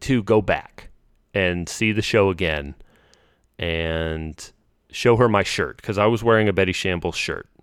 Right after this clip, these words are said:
that day. And a bunch of cast members knew what it was and loved it. And one guy in the Mickey and Minnie's Runaway Railway queue told me,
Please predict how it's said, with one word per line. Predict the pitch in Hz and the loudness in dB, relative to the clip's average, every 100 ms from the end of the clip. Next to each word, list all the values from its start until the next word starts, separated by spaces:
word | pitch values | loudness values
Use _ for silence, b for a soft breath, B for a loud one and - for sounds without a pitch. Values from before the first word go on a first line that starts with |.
| _ - | _ -8
that | 82 - | -6 -6
day. | - - _ _ _ _ _ _ | -10 -12 _ _ _ _ _ _
And | - 95 90 - | -2 0 -2 -4
a | 98 | -6
bunch | 92 - 117 120 120 - | -4 0 2 2 0 -2
of | 107 104 98 92 | 0 2 2 -2
cast | - 101 95 | -4 -4 -2
members | 104 87 78 76 71 - - _ _ _ _ _ _ - | -4 -4 -4 -6 -8 -18 -20 _ _ _ _ _ _ -6
knew | 104 110 | 0 2
what | 104 | 2
it | 82 | 2
was | 90 80 80 | 0 0 -4
and | 85 | -4
loved | 87 82 - | -4 -4 -8
it. | - - | -12 -8
And | 90 92 | -6 0
one | 104 | 0
guy | 117 117 | 2 2
in | 107 98 | 2 2
the | |
Mickey | 95 101 107 | 0 -2 -2
and | 92 | -2
Minnie's | 92 92 87 | -2 -2 -2
Runaway | 92 92 87 85 | -2 -2 -2 -2
Railway | 85 90 90 87 80 | -2 0 0 0 -4
queue | - 92 78 76 | -6 -6 -4 -6
told | - 90 80 | -6 -4 -4
me, | 85 78 71 | -4 -6 -8